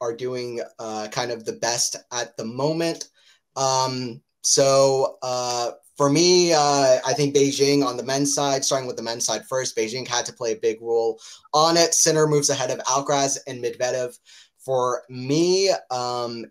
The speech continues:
and, uh, yeah, and also, uh, for you as well, I see, uh, Sinner at number one.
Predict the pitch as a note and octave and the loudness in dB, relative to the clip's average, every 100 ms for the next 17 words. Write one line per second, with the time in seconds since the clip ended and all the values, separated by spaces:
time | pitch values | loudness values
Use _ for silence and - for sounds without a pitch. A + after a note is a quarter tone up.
0 | A#2+ A#2+ A#2+ A2+ A#2 A2+ A2+ A2 G2 - | -6 -4 -4 -4 -4 -2 -2 -2 -4 -4
1 | C3+ B2 G#2+ A2+ A#2 A2+ A#2+ - A#2+ A2+ | -2 -2 -2 -6 -4 -2 -2 -4 -6 -12
2 | A#2 A#2 A2 G#2+ - A#2+ B2 A#2+ A2+ A2 | -10 -8 -6 -8 -10 -8 -4 -4 -4 -8
3 | A#2+ A2+ A2+ - G#2+ A2 - C3+ C3 C3 | -4 -2 -2 -4 -6 -2 -2 -2 -6 -6
4 | G#2+ G#2+ G#2+ B2+ A#2+ A2+ A#2 A#2+ C3 C#3 | -6 -4 -2 -2 -2 -4 -6 -6 -4 -4
5 | C#3+ | -6